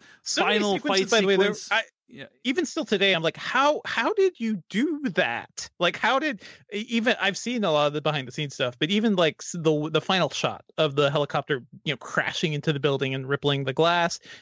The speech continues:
Speaker 1: the, uh, camera angle from below the helicopter with the bullets just, like, falling down
Speaker 2: Yeah.
Speaker 1: and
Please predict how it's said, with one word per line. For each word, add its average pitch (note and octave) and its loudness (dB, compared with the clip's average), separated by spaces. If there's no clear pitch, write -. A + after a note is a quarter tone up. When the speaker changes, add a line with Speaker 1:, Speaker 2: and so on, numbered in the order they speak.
Speaker 1:
the, E3+ -2
uh, E3+ -2
camera F#3+ 0
angle A#3 0
from D#3+ -4
below C3+ 2
the F3 -2
helicopter F3 0
with D3+ -2
the D3+ 0
bullets D3+ 2
just, - -6
like, C#3+ 0
falling D3+ 0
down C#3 0
Speaker 2:
Yeah. C3+ 2
Speaker 1:
and C#3+ -6